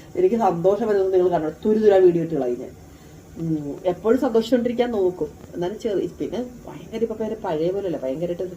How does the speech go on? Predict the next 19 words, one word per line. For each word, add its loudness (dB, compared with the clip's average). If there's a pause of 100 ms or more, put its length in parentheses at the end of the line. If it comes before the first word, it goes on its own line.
തിരക്കുണ്ട് -4
എനിക്ക്. -20 (840)
അതിൻ്റെ -8
ഇടയിൽ -2
കൂടെ -2
നുഴഞ്ഞു -2
വന്ന് -2
ഞാൻ -4
എന്ത് -4
വീഡിയോ 2
ഇടുന്നു -2
ഒന്ന് -8 (220)
ആലോചിച്ചിട്ട് -4
വരിക. -2 (1300)
പട, -2
പട, 0
പട, -2
പടയെന്നല്ല 0
ചെയ്തത്. 0